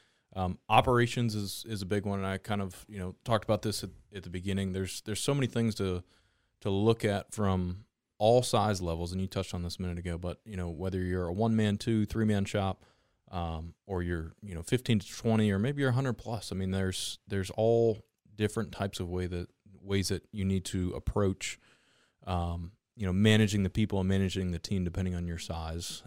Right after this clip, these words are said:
and, and as you go through growth and, you know, who to hire and when, um,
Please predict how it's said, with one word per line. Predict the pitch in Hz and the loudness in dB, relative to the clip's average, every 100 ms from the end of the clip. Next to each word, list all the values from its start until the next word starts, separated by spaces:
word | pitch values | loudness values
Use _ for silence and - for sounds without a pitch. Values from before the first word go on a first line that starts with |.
| - | -8
and, | 95 87 85 | -4 -4 -6
and | 98 90 | -6 -4
as | 92 95 90 | 2 2 2
you | 90 | 0
go | 92 87 | 0 -2
through | - 90 | -2 -4
growth | 87 87 85 87 - | -2 -2 -2 -6 -8
and, | 87 82 - _ _ _ | -8 -8 -12 _ _ _
you | 90 | -8
know, | 80 | -8
who | 80 127 113 | 0 4 4
to | 104 | 2
hire | 98 95 92 90 | 2 2 2 2
and | 82 | -2
when, | 85 87 87 87 87 - - | -6 -8 -6 -6 -8 -16 -8
um, | 87 82 80 80 87 | -6 -4 -6 -8 -10